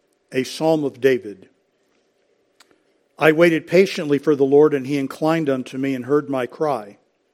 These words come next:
He brought me up also out of an horrible pit, out of the miry clay, set my feet upon a rock, and established my goings. And hath put a new song in my mouth, even praise unto our God.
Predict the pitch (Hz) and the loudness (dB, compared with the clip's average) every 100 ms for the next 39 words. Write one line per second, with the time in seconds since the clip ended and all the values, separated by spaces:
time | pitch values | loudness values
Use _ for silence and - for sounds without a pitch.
0 | _ _ _ _ _ _ _ _ _ _ | _ _ _ _ _ _ _ _ _ _
1 | - 151 143 165 175 151 156 151 143 160 | -8 -4 4 6 6 2 0 2 4 4
2 | 156 143 143 147 135 139 131 127 156 151 | 2 0 0 2 0 0 -4 0 2 4
3 | 123 123 - - 135 123 - _ _ _ | 0 -6 -4 -2 -2 -2 -12 _ _ _
4 | _ _ _ _ 135 135 131 135 139 156 | _ _ _ _ -4 -2 -2 0 2 2
5 | 143 - 131 131 131 - 151 139 135 - | -2 -6 -2 -2 -2 -4 -4 -2 -4 -4
6 | 170 160 - 139 131 120 123 127 - 117 | -4 -4 -6 -6 -6 -4 -4 -6 -10 -12
7 | 123 - - 143 147 135 123 - 120 120 | -10 -12 -4 -2 -2 -4 -10 -10 -10 -8
8 | 117 139 120 101 104 - - _ _ _ | -6 -6 -6 -14 -20 -20 -20 _ _ _
9 | _ _ _ _ _ _ _ _ _ - | _ _ _ _ _ _ _ _ _ -6
10 | 165 180 170 190 175 185 190 - 165 160 | -2 0 2 2 4 0 -2 0 0 2
11 | 147 143 135 131 135 156 - 175 147 135 | 0 -2 -2 -2 -2 -2 -2 -2 -2 -4
12 | - 165 175 170 135 120 127 120 107 117 | 2 4 4 -2 -8 -6 -4 -4 -6 -10
13 | 110 107 123 | -12 -14 -18